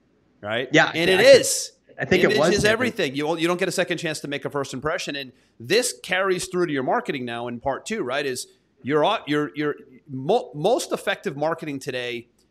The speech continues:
Speaker 1: is going to be humanized in the form of video,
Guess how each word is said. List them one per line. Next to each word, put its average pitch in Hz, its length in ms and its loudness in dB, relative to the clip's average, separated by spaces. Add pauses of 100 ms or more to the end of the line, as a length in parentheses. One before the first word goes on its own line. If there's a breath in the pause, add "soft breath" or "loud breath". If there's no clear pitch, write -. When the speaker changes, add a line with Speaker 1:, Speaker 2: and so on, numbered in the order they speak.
(200)
Speaker 1:
is 139 160 -2
going 156 280 0
to 156 120 -6
be 135 120 -4
humanized 123 640 -6 (320)
in 131 120 -4
the 139 80 -2
form 160 240 0
of 139 140 -2
video, 113 480 -2